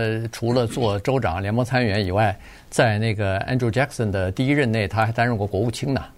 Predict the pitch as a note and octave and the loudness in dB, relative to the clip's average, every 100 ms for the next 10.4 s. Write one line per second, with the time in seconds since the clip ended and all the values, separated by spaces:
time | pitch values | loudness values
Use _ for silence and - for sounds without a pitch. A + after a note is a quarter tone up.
0 | - - - - A2+ G#2+ G2+ F#2+ - - | -10 -8 -8 -4 0 0 0 -2 -6 -20
1 | - - - - A1+ - - A#2 B2 C#3+ | -20 -18 -6 -2 0 0 0 2 4 2
2 | - - - - - G2+ F2+ - A#2 G#2 | -2 -12 -20 -14 -4 -2 -2 -2 -2 0
3 | D3 D3+ C3 G#2+ F#2+ - E3+ - A3+ D3 | 0 2 2 0 -6 -12 -4 2 2 2
4 | A#2+ C3 F#2 F2 F#2 G#2 - A#2+ G#2 F#2+ | 0 -2 -4 -6 -6 -6 -4 -6 -4 -4
5 | G#2+ F#2 - A2+ G2 G#2+ - - - - | -2 -4 -2 -2 -2 -6 -8 -18 -14 -14
6 | - - A#2 F2 A2+ B2+ B2+ - - A2+ | -4 0 0 0 0 0 0 -4 -6 -2
7 | G#2+ F#2 F2+ G2+ - D3 G#2 F2 D2+ D#2 | -2 -4 -4 -6 -2 -2 -2 -4 -8 -8
8 | F#2 B2+ D#2+ D#2 C3 D#3 E2 - F#2+ C#3 | -4 -2 -2 -2 2 2 0 -10 -4 0
9 | C3 G2+ - - - - G#2+ G2 G2 C#3+ | 0 0 -6 -20 -20 -2 0 0 0 0
10 | C3 - A#2 C3 | -2 0 0 0